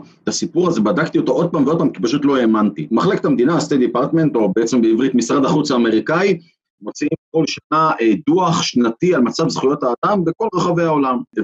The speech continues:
והדוח הזה כולל גם את ישראל, יהודה ושומרון, הגדה המערבית, כמו שהם קוראים לזה, וכמובן, אה, אה, רצועת עזה.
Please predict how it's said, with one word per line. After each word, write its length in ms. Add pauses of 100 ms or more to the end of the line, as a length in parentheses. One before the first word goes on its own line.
(140)
והדוח 640
הזה 160
כולל 280
גם 160
את 80
ישראל, 680
יהודה 340
ושומרון, 680 (160)
הגדה 320
המערבית, 500
כמו 100
שהם 180
קוראים 260
לזה, 280
וכמובן, 600
אה, 200
אה, 260
רצועת 420
עזה. 280